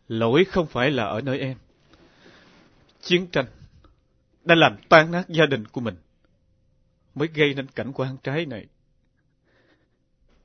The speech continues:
Nhưng em đi Hồng Kông là phải. Anh tin chắc rồi, thời gian sẽ làm cho em quên đi nỗi đau quan nghiệt này.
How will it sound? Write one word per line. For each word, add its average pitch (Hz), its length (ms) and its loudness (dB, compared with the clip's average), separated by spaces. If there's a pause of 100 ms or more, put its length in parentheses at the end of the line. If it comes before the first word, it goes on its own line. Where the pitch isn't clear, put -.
(1080)
Nhưng 143 320 -8
em 135 200 -10
đi 131 120 -4
Hồng 113 200 -8
Kông 127 260 -4 (120)
là 104 200 -18 (100)
phải. 95 320 -10 (1500)
Anh - 180 2
tin 160 80 -4 (120)
chắc 170 280 -8
rồi, 107 340 -6 (420)
thời 131 240 0
gian 135 400 -8
sẽ - 180 -6
làm 107 180 -2
cho - 180 -8
em 135 180 -6
quên 147 280 -2
đi 139 220 -6 (760)
nỗi 117 300 -6
đau 135 200 -4
quan 139 340 -6
nghiệt 101 240 -14
này. 98 140 -12